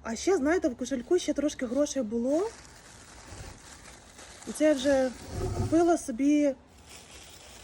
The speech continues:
іще одну квітку, таку білу.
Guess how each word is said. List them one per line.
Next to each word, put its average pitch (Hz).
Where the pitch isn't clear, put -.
іще 320
одну 294
квітку, 285
таку 302
білу. 214